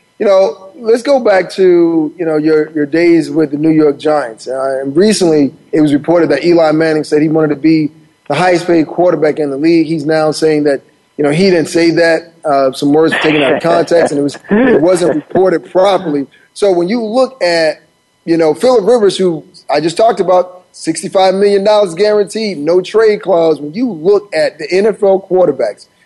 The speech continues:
in this so-called passing league, where would you rank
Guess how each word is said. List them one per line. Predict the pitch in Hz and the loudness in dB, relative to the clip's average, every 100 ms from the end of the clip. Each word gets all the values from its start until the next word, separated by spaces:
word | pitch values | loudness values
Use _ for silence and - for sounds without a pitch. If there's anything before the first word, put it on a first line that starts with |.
| _ | _
in | 151 | -2
this | 165 - | -2 0
so-called | 190 170 - 156 - - | 0 0 0 0 0 -4
passing | - 175 180 170 185 156 147 | -4 0 0 0 -4 -6 -2
league, | 175 180 143 127 _ _ _ _ - | 0 0 -2 -4 _ _ _ _ -6
where | 147 - | 0 2
would | 339 220 | 2 0
you | 233 196 156 143 | -2 0 -2 -2
rank | 185 190 170 - | -2 0 -2 -6